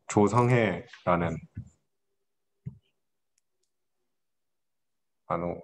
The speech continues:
안 오죠? 같이 다니는 성혜영이라고 있는데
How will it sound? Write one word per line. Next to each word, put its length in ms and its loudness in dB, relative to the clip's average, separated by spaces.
안 160 2
오죠? 220 0
같이 240 -2
다니는 280 2
성혜영이라고 640 2
있는데 400 -4